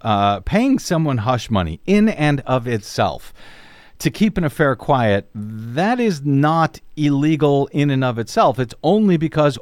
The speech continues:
all of this was unreported to the F E C, Federal Elections Commission, and apparently, uh, not Donald Trump's own money,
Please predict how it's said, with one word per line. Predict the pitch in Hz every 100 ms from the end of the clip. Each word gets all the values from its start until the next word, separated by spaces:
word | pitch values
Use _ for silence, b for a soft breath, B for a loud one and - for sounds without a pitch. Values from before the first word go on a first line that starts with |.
| -
all | 147 240 214
of | 147
this | 151 131
was | 143 123 -
unreported | 156 139 123 - 208 170 160 143
to | -
the | 147 147
F | 147 147
E |
C, | 135 226 233 196 139
Federal | 156 143 143
Elections | 180 - 165
Commission, | - 156 151 160 151 151
and | 151 131 135 135 135 135
apparently, | 131 120 143 151 143 143 139 139
uh, | 120
not | 120 127 135 -
Donald | 123 135 127
Trump's | - 135 117
own | 120 117
money, | 127 202 175 160